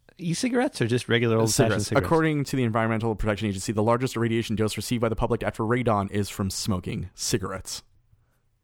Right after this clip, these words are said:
Speaker 1: Um, they may cause cancer.
Speaker 2: <laughs> They, they may. Uh, television?
Speaker 1: Yeah, that's obvious.
Speaker 2: Uh, antiques, including furniture, jewelry, and silverware.
Speaker 1: Antiques, really?
Speaker 2: Yes.
Speaker 1: Okay,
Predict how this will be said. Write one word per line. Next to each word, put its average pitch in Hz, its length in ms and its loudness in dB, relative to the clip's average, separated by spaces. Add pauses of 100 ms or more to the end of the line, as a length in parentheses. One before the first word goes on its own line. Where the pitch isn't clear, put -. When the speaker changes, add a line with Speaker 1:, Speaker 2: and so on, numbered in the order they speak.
(140)
Speaker 1:
Um, 101 680 -4
they 139 180 4
may 185 160 2
cause 151 280 -2
cancer. 139 440 -8
Speaker 2:
<laughs> - 40 -20 (240)
They, 107 340 -4
they 139 140 0
may. 131 200 -4 (300)
Uh, 113 120 2
television? 113 420 -2 (1000)
Speaker 1:
Yeah, 104 360 -2
that's 110 200 -4
obvious. 92 460 -6 (680)
Speaker 2:
Uh, 98 440 0 (160)
antiques, 131 360 0
including 117 260 -2
furniture, 120 340 0
jewelry, 107 320 0
and 95 100 -2
silverware. 127 460 -4 (480)
Speaker 1:
Antiques, 143 580 0
really? 110 400 0
Speaker 2:
Yes. 101 380 -4 (400)
Speaker 1:
Okay, 104 320 -6